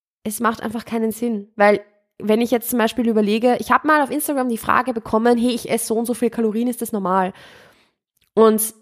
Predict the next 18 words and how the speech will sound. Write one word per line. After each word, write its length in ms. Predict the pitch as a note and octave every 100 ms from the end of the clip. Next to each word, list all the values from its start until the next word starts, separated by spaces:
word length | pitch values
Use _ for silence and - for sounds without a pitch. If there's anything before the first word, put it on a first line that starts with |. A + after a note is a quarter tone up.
| _ _ _ _ _ _ _ _ _ _ _ -
ich 140 | A#3+
habe 260 | A#3+ A#3+ -
der 140 | A3+
Person 300 | A3+ A3 A#3+
dann 100 | B3
geantwortet, 560 | A3 A3 C4 A3+ G#3+ G#3+
hey, 460 | G#3 A3 A#3+ A#3+ - _ _
ich 240 | - - _ _ -
coache 440 | - A#3 B3+ -
jetzt 320 | A3 G#3+ -
seit 280 | - G#3+ G#3+
fast 560 | - - - - G#3+ -
drei 400 | G3 G3 A3+ B3+
oder 120 | G3+
seit 220 | G#3 A3
eigentlich 280 | A#3 C4 B3
drei 240 | - G3 A3+
Jahren 460 | G#3+ F#3+ A3+ C#4